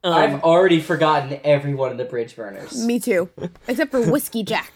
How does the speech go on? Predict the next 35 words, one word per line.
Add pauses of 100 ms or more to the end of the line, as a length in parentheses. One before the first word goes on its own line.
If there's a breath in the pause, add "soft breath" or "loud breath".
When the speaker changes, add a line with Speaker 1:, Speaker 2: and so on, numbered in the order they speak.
Speaker 1:
<laughs>
Whiskey
Jack. (360 soft breath)
But
the
good
news
is
this,
you
know,
basically
what'll
happen
is,
you
know,
you
read
about
the
Malazans,
and
then
you
read
about (220)
the
people
in
Darujistan,
and
then,
you
know,